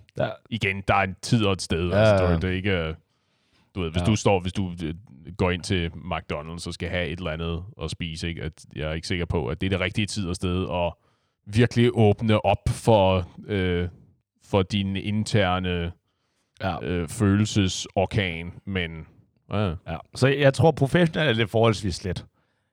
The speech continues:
Speaker 1: I forhold til det private, for eksempel en kæreste
Speaker 2: Mhm.
Speaker 1: eller venner, der vil jeg selv sige,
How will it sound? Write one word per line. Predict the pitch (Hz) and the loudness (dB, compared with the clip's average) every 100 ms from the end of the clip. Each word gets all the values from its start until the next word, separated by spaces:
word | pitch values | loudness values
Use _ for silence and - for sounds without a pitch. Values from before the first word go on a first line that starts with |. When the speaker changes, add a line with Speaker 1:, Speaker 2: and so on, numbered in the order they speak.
| _ - | _ -4
Speaker 1:
I | 127 | -2
forhold | - 156 156 | 4 6 6
til | - | 4
det | 139 | 0
private, | - 143 131 185 - - - - _ _ _ _ _ | 2 2 0 -2 -2 -6 -8 -16 _ _ _ _ _
for | - 113 | -4 -2
eksempel | 127 117 | 0 0
en | 113 107 | -2 -2
kæreste | - 104 110 - 123 104 _ _ _ | -2 0 0 0 -2 -2 _ _ _
Speaker 2:
Mhm. | - | 0
Speaker 1:
eller | 101 92 | 2 2
venner, | 85 95 104 104 - _ _ _ _ _ _ _ _ - | 2 2 2 0 -4 _ _ _ _ _ _ _ _ 2
der | 113 | 2
vil | 131 143 | 4 4
jeg | 131 | 4
selv | 110 - - 143 | 2 0 0 -2
sige, | - - 117 123 135 | -4 -2 0 2 0